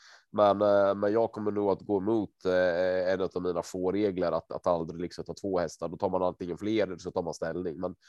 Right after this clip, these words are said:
jag tror att det här står mellan Stjärnblomster och, och Månlycke. Jag tror att, eh, Månlycke sitter i spets, eh, en bit in i loppet med Stjärnblomster i rygg.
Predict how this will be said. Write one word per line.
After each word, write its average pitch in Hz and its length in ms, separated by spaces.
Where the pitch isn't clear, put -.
jag 113 160
tror 117 140
att 101 60
det 95 80
här 95 120
står 117 300
mellan 92 220
Stjärnblomster 85 680
och, 87 540
och 87 60
Månlycke. 87 580
Jag 110 300
tror 104 460
att, - 200
eh, 98 200
Månlycke 98 800
sitter 101 500
i 92 480
spets, - 600
eh, 95 380
en 92 120
bit 95 200
in 92 180
i 90 120
loppet 92 460
med 101 260
Stjärnblomster 90 800
i 87 680
rygg. 92 400